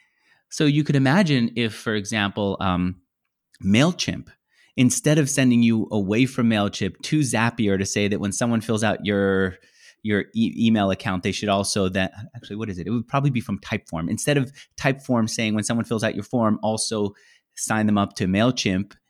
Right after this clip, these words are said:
instead of having to go to Zapier to do that, it should be within MailChimp. And so someone built that, and that makes so much sense. Keep the customer there. Don't require them to pay a subscription fee somewhere else.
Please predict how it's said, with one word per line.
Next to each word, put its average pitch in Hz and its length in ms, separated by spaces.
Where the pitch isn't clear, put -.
instead 110 200
of 104 60
having 107 220
to 98 60
go 98 100
to 90 80
Zapier 101 400
to 87 80
do 85 160
that, 90 340
it 101 140
should 101 180
be 110 160
within 117 480
MailChimp. 127 560
And 104 140
so 110 100
someone 131 440
built 151 300
that, 104 260
and 113 100
that 139 140
makes 127 240
so 165 260
much 98 260
sense. 127 300
Keep 139 200
the 143 60
customer 107 380
there. 147 320
Don't 117 200
require 120 340
them 110 140
to - 80
pay - 160
a 113 40
subscription 113 520
fee 107 100
somewhere 95 420
else. 170 380